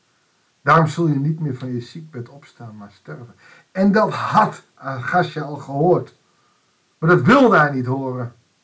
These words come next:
Hij wilde alleen maar goed nieuws. En hij, ook dan kom ik wel weer bij de kerk. Eh, in de kerk willen soms mensen alleen maar goed nieuws. De Heer is een lieve God. Ja, God is vol liefde, maar ook streng in zijn genade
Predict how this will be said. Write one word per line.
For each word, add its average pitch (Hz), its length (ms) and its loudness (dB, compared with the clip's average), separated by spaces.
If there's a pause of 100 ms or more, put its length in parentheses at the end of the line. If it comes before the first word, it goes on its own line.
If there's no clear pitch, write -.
(580)
Hij 165 160 2
wilde 214 420 4 (140)
alleen 233 300 6
maar 208 120 4
goed 302 280 4
nieuws. 156 520 0
En 160 120 -10
hij, 175 160 -14
ook 170 200 -10
dan 190 220 -2
kom 180 220 2
ik 151 80 0
wel 151 180 0
weer 147 200 -4
bij 139 220 -8
de 127 120 -10
kerk. 131 380 -8 (280)
Eh, 180 260 -12
in 185 100 -4
de 165 120 -2
kerk 190 280 2
willen 190 200 6
soms 175 280 -2
mensen 190 280 -2
alleen 190 140 2
maar 180 100 0
goed 202 240 -4
nieuws. 127 400 -8 (220)
De 139 80 -6
Heer 190 180 4
is 165 140 0
een 175 140 0
lieve 202 300 -2
God. 123 300 -10 (160)
Ja, 214 360 4
God 190 280 -6
is 196 160 -4
vol 190 200 0
liefde, 175 260 0
maar 165 220 0
ook 196 180 -2
streng 240 460 0
in 165 160 -2
zijn 151 200 -8
genade 175 540 -2